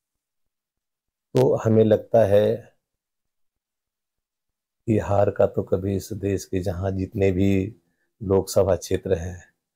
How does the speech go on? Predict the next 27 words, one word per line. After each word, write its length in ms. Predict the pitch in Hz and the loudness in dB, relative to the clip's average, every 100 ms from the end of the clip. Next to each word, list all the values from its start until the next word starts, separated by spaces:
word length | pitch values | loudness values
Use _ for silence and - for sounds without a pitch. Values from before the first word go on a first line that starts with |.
| _ _ _ _ | _ _ _ _
कहीं 240 | 92 98 | -4 -2
से 160 | 92 95 | -2 -2
भी 120 | 95 | 0
भारतीय 720 | 92 92 90 - 95 101 113 - 110 | 0 -2 -8 -6 -6 -4 -8 -10 -4
जनता 340 | 95 92 95 | -4 -2 -4
पार्टी 360 | - 92 87 98 | -2 -2 -2 -8
को 160 | - | -8
हार 160 | 87 85 | -8 -10
की 180 | - 92 | -16 -10
मुंह 220 | 92 92 _ _ _ _ _ 92 | -8 -8 _ _ _ _ _ -6
नहीं 140 | 95 | -4
देखनी 280 | 90 - 85 | -4 -6 -10
पड़ेगी। 460 | - 90 87 92 _ _ _ _ _ _ _ _ _ _ _ _ _ _ _ _ _ - | -8 -12 -12 -16 _ _ _ _ _ _ _ _ _ _ _ _ _ _ _ _ _ -6
और 340 | 82 87 98 | -2 -2 -2
जहाँ 260 | 117 98 104 - | -4 -2 -2 0
तक 140 | 110 - 113 113 113 107 - - _ _ - | 0 4 6 6 6 2 -4 -20 _ _ -6
राजमहल 420 | 98 98 104 110 | -2 -2 0 -2
संसदीय 520 | 110 110 104 107 107 | 0 -4 -2 -2 -2
क्षेत्र 320 | 104 101 - 95 | -4 -6 -8 -10
की 160 | 98 | -8
बात 280 | 87 85 - 95 | -2 -2 -4 -8
है, 180 | 90 - _ _ _ 95 | -10 -12 _ _ _ -6
यहाँ 200 | 92 90 | -4 -4
के 180 | - | -4
लोग 240 | 87 92 - | 0 0 -2
अच्छे 360 | - - 101 | -12 -6 -2
हैं, 260 | 92 107 | -2 -4